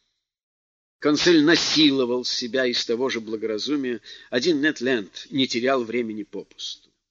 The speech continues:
Позавтракав, прикорнули по углам. Но тут матовое полушарие у потолка погасло,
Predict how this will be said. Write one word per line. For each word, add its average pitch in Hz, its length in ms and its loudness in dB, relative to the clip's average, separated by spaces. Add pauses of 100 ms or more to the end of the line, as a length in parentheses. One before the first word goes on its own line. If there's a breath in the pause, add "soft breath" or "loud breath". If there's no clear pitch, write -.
(260)
Позавтракав, 131 800 0 (680)
прикорнули 123 560 -2
по 107 140 -14
углам. 87 460 -14 (1600)
Но 143 140 4
тут 190 180 -2
матовое 170 460 -2
полушарие 139 840 -6
у - 80 -14
потолка 113 500 -8
погасло, 170 760 -4